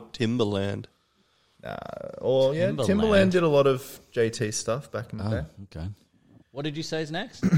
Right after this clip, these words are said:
Speaker 2: <clears throat> Gig story.
Speaker 3: Oh, gig story. All right. Um, I'll just remind you of some of the, the great headlines we had. We got cats at the uni. Oh, oh, this pussy is fitter than I thought. <laughs> I'm gonna just tell these stories real quick.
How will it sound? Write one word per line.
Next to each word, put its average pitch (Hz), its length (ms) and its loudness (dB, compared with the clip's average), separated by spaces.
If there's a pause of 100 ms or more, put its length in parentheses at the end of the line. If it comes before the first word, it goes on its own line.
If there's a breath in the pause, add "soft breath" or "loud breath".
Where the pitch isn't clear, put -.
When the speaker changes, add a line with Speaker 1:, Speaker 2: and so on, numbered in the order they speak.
(160)
Speaker 2:
<clears throat> - 300 -20
Gig 156 180 -4
story. 92 360 6 (100)
Speaker 3:
Oh, 123 240 4
gig 135 200 -4
story. 90 360 -2
All 110 120 2
right. 104 220 2 (300)
Um, 113 420 2 (840)
I'll 127 100 4
just 165 220 2
remind 131 340 6
you 127 100 6
of 113 80 2
some 120 220 4
of 117 120 4
the, 110 200 2
the 107 140 -2
great 104 340 0 (200)
headlines 107 520 -2
we 92 100 -4
had. 92 300 -4
We 101 80 -4
got 95 240 -2 (1300 soft breath)
cats 165 320 2
at 135 80 0
the 120 80 -2
uni. 110 560 2 (220)
Oh, 107 300 2
oh, 113 280 4
this 202 220 6
pussy 131 580 4
is 101 160 2
fitter 113 260 2
than 104 180 2
I 92 120 2
thought. - 440 2
<laughs> - 1400 -4
I'm 170 100 8
gonna 214 120 8
just 196 160 6
tell 175 140 8
these 156 160 6
stories 131 340 8
real 120 240 8
quick. 110 300 2